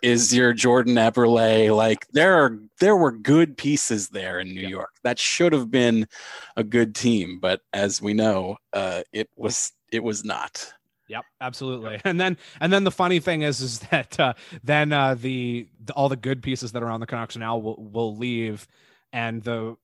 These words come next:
Speaker 2: uh, Canucks will randomly be really successful playing <laughs> the worst brand of hockey with a bunch of nobodies, <laughs> and we'll all hate ourselves. Um, but yeah, I, I, I think that the, um,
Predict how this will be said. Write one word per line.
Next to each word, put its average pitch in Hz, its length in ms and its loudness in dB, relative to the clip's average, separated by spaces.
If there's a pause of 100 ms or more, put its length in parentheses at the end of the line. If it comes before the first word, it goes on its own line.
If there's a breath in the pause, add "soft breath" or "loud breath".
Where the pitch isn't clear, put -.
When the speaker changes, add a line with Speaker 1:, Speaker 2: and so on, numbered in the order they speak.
(220)
Speaker 2:
uh, 107 180 -8
Canucks 131 380 -6
will 123 220 -6
randomly 123 500 -4
be 117 200 -6
really 113 280 -6
successful 113 640 -8
playing 113 480 -8 (160)
<laughs> 123 160 -16
the 151 120 4
worst 131 560 -2
brand 123 400 -2
of 117 100 -4
hockey 117 400 -4
with 110 180 -4
a 165 40 -2
bunch 143 320 -2
of 143 100 -10
nobodies, 147 920 -6 (100)
<laughs> 330 100 -10
and 202 160 4
we'll 185 120 4
all 156 180 8
hate 147 200 0
ourselves. 113 760 -6
Um, 117 440 -6 (440 soft breath)
but 160 260 2
yeah, 190 340 4
I, 180 380 -2 (100)
I, 170 80 -4
I 180 40 -4
think 240 300 -6
that 190 260 0 (500)
the, 147 500 0
um, 120 680 -6